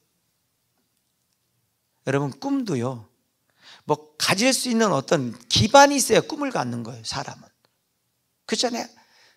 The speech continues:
예, 아프리카 아이들이 꿈을 꾸지 못하는 거는 배운 게 있어, 가진 게 있어, 아무것도 할 게 없다고 생각하니까 꿈도 안 갖는 거예요. 오늘 여러분들 중에도 그럴 거예요. 예? 특히 이제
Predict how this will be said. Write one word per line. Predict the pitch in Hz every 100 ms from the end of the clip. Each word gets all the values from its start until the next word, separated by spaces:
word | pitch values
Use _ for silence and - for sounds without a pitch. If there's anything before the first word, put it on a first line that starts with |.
| _ _ _ _ 190
예, |
아프리카 | 202 - - 247 240 233
아이들이 | 226 226 220
꿈을 | 226 339 311 302
꾸지 | 277 247
못하는 | 196 208 196
거는 | 190 226 143 - - -
배운 | - 113 123
게 | 120
있어, | 110 - 117 -
가진 | - 175 220
게 | 214 180
있어, | 165 208 185 202 - - _ _ _ _ _ _
아무것도 | - 294 370 339 294
할 | 277
게 | 277
없다고 | 254 196 - 262
생각하니까 | 247 226 202 190 -
꿈도 | 392 427 523
안 | 156
갖는 | 147 143 127
거예요. | 120 101 110 - _ _ _ _ _ _ _ _ _ _ -
오늘 | 294 254
여러분들 | 233 269 269
중에도 | 262 240 180 139
그럴 | 156 143
거예요. | 139 127 117 _ _ _ _ _ _ _ 143
예? | 147 - _ _ _ _ -
특히 | 247 240
이제 | 190 151 127